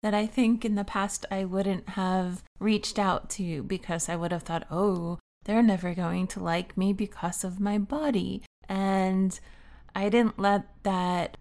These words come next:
be my story. And I reached out, I, you know, just sent, like, a little basic hello kind of message. And some I heard back from, some I didn't.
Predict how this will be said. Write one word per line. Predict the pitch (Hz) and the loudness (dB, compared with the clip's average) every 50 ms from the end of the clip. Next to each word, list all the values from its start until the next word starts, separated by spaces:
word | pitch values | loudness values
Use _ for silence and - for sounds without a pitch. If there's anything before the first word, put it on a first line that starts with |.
| - - | -16 -6
be | - 185 196 | 0 2 4
my | 190 185 180 170 | 4 4 2 0
story. | 175 175 - - - - 175 170 165 - 131 - - - 135 - - | 0 -2 -2 -4 -4 -6 -8 -8 -6 -6 -6 -6 -6 -6 -8 -8 -8
And | - 180 175 170 170 - | -8 -8 -8 -6 -6 -6
I | - - 160 - - - - | -6 -6 -6 -8 -10 -10 -6
reached | - 226 240 247 254 247 - - 202 | -2 2 2 2 2 2 0 -4 -4
out, | 190 185 185 185 185 185 180 - - | -2 -2 0 0 0 0 -2 -4 -6
I, | - - 175 170 170 165 165 165 160 160 165 170 - - _ _ _ - - | -8 -8 -6 -6 -4 -4 -4 -4 -4 -4 -6 -6 -8 -12 _ _ _ -16 -12
you | 175 165 | -8 -8
know, | 156 156 156 | -6 -6 -6
just | 156 180 175 - | -4 -4 -4 -2
sent, | - - 175 175 170 - - - | 0 0 0 0 -2 -4 -6 -6
like, | 175 165 156 - | -4 -4 -4 -2
a | 165 160 160 165 | -2 -2 -2 -2
little | 156 180 180 170 165 | -2 -2 -2 -2 -2
basic | 165 175 165 180 - - 190 - | -4 -4 -4 -4 -4 -4 -4 -4
hello | - - 185 180 175 175 170 175 175 175 180 180 - | -2 -2 0 2 2 2 4 2 2 2 0 -2 -4
kind | - - - 170 165 165 170 165 - | -8 -6 -6 -4 -4 -4 -4 -4 -4
of | 170 165 165 160 180 190 | -6 -6 -6 -6 -4 -2
message. | 190 190 175 170 - - 180 175 185 208 214 226 - - - - _ _ _ - | 0 0 0 -2 -2 -4 -4 -4 -2 -4 -4 -6 -6 -10 -12 -16 _ _ _ -6
And | 175 175 180 180 190 196 | -4 -2 0 0 0 2
some | - - 247 254 320 | 2 4 4 4 4
I | 320 330 | 2 0
heard | 311 302 269 254 220 - | 0 2 2 2 2 2
back | 208 190 196 - - | 0 0 0 -2 -6
from, | - - 220 202 202 208 220 240 254 262 262 254 | -4 -2 0 2 2 4 6 8 8 8 8 6
some | - - - 220 208 196 196 196 196 196 202 196 202 202 208 208 - - | 2 -2 2 4 4 6 6 6 6 6 6 6 6 4 4 2 2 0
I | 208 214 214 | 0 0 0
didn't. | 180 - 185 175 156 160 175 196 233 240 226 - - | 0 -2 -4 -4 -2 0 4 4 4 4 2 -2 -10